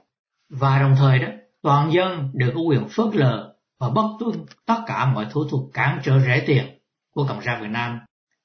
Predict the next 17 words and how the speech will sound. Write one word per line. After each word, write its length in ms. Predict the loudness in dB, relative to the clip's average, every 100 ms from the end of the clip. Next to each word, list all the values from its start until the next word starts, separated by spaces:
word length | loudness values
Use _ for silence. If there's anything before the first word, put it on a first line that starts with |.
| _
cả 260 | -4 -4 -2
trong 180 | -4 -2
hiến 160 | -2 -2 0
pháp 280 | -2 -2
lẫn 160 | -2 -2
ngoài 200 | -2 -4
hiến 100 | -4
pháp. 260 | -4 -4 -6 _ _ _ _ _ _ _ -2
Bởi 180 | 0 2
vì 240 | 4 6
những 280 | 6 6 4
cái, 420 | 0 0 0 -2 -8 _ _ _ _
à, 380 | -10 -8 -10 -6
thủ 160 | -2 0
thuật 200 | 2 0
này 220 | 0
đó, 100 | -2